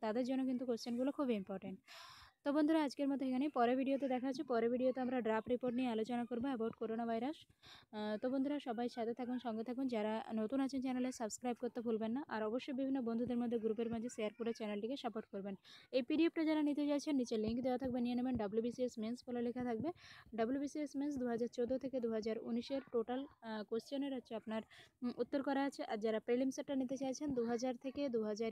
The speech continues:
একুশ, একুশ বছরের, আহ, প্রিলিমসের question answer করা আছে, নিচে link দেওয়া থাকবে। এছাড়াও geography, geography, general science, history, modern Indian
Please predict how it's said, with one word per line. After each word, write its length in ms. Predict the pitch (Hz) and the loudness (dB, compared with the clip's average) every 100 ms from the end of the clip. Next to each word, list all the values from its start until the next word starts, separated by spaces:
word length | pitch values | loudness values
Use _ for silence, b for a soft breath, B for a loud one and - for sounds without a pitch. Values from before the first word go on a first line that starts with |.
| 247 | 0
একুশ, 220 | 277 240 - - | 0 -4 -2 -6
একুশ 180 | 233 262 247 | -4 -2 -2
বছরের, 320 | 240 233 233 220 B B B - | -2 -2 -2 -4 B B B -4
আহ, 140 | 214 214 202 - | -2 -4 -6 0
প্রিলিমসের 440 | 240 247 233 247 226 | 2 2 0 -2 -2
question 260 | 226 247 226 | -4 -2 -4
answer 200 | 220 233 226 | -2 -2 -2
করা 140 | 214 220 | -2 -2
আছে, 120 | 269 226 | -2 -4
নিচে 160 | 202 208 | -2 -2
link 120 | 220 240 | -2 0
দেওয়া 220 | 247 254 | 0 0
থাকবে। 200 | 254 233 349 b b b 226 | -2 -2 -4 b b b 0
এছাড়াও 300 | 226 294 311 247 | 2 2 2 2
geography, 500 | 240 220 247 254 269 294 _ _ - 220 | 2 2 0 0 -2 -4 _ _ -6 2
geography, 460 | 226 214 233 240 233 | 2 4 0 0 -2
general 240 | 220 220 233 | -2 -2 -2
science, 200 | 240 240 240 | -2 -4 -2
history, 280 | 214 - 254 269 | -4 -4 -4 -2
modern 240 | 202 214 233 | -2 -2 -2
Indian 240 | 233 240 | -2 0